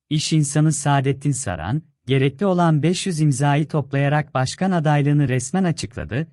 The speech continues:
ve belgeleri Yüksek Divan Kurulu'na teslim etti.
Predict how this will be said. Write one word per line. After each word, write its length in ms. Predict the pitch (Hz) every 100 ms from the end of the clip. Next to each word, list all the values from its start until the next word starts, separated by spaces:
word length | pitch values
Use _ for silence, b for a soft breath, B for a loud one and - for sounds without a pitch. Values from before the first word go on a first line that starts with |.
| -
ve 180 | 127 120
belgeleri 520 | 135 139 135 143 147
Yüksek 440 | 185 147 - 185
Divan 320 | 175 165 175 165
Kurulu'na 400 | 185 175 175 185
teslim 420 | 135 123 - 90
etti. 340 | 78 - 78